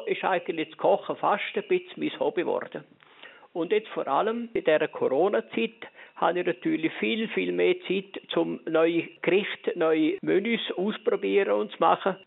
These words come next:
Bin in dem Sinne auch testfreudig in Sachen, in Sachen Kochrezept. Denn essen muss ich es ja gleich selber und meistens schmeckt's mir und jemand, die denken, „Oh nein, das ist, glaub ich, nicht so gut gewesen.“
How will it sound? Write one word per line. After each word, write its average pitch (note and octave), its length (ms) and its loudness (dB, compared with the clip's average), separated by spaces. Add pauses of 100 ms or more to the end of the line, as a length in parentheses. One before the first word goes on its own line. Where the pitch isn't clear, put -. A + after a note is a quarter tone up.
Bin E3+ 160 0
in D#3+ 120 -2
dem F3+ 220 4
Sinne D#3 200 2
auch C#3+ 180 2
testfreudig F3 800 2
in E3 120 -4
Sachen, D3 480 2
in D3 200 -6
Sachen C#3 360 0
Kochrezept. F#3+ 800 0 (360)
Denn E3 160 2
essen G3 400 4
muss D#3 180 6
ich - 80 -6
es - 80 -6
ja C3 100 6
gleich F#3+ 320 0
selber G3+ 440 4 (400)
und F3 380 4
meistens D3+ 480 2
schmeckt's - 380 0
mir B3+ 140 2
und D#3+ 140 -4
jemand, F3 340 0
die E3+ 180 0
denken, E3+ 420 0
„Oh E3+ 120 2
nein, E3+ 240 2
das F3+ 160 -2
ist, E3+ 160 -4
glaub D#3 240 -2
ich, F#3+ 80 -2
nicht - 100 -14
so G3+ 60 0
gut F#3+ 300 0
gewesen.“ F#3 360 -6